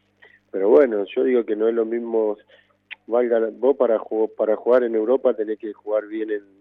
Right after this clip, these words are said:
en tu club, en tu equipo y marcar la diferencia. Pero no es lo mismo el fútbol europeo que el fútbol sudamericano. Hay una diferencia muy grande en la viveza, en, en los movimientos,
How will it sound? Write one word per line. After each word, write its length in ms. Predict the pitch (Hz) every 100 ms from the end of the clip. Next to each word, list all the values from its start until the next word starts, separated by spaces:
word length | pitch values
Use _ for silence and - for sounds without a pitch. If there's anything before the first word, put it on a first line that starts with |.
| 101
en 140 | 101 _
tu 120 | 110
club, 500 | - 120 135 135 123
en 80 | 107 _
tu 100 | 107
equipo 520 | 104 - 127 - 120
y 80 | 110
marcar 340 | 104 98 - 104
la 140 | 101
diferencia. 720 | 98 - 107 131 113 - 98 _ _ _ _ _ _
Pero 200 | 117 120
no 100 | 147
es 60 | 151
lo 100 | 135
mismo 360 | 131 123 117
el 140 | 113 107
fútbol 380 | 120 117 113
europeo 540 | 107 104 98 123 117 101
que 80 | 101
el 60 |
fútbol 340 | - 110 101 98
sudamericano. 840 | - 98 98 95 98 120 104 95 - _ _ _ _ _ -
Hay 200 | 113 113
una 160 | 107 104
diferencia 960 | 101 - 107 107 - 104 101 98 98
muy 320 | 101 110 113 110
grande 640 | 123 117 107 101 98 98
en 120 | 98
la 100 | 98
viveza, 1000 | 98 101 107 117 113 - 113 110 107 104
en, 140 | 101 101 _ _ _ _ _
en 120 | 104
los 120 | 101 98
movimientos, 1160 | 101 98 101 107 120 117 113 113 110 107 110